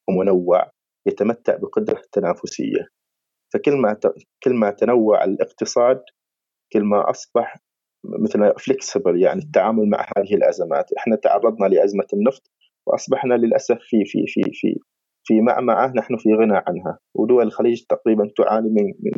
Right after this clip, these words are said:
من، من، من نفس القضية. فمهاتير ركز على التنوع الاقتصادي، ونحن في السلطنة عملنا على إعداد برنامج يسمى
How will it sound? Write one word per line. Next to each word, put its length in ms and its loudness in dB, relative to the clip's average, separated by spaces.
من، 280 0
من، 220 -2
من 160 2
نفس 200 -4
القضية. 400 -4
فمهاتير 480 0
ركز 340 -2
على 220 2
التنوع 420 2
الاقتصادي، 760 -4
ونحن 800 -4
في 80 -8
السلطنة 520 -2
عملنا 460 0
على 320 0
إعداد 340 2
برنامج 440 0
يسمى 360 -2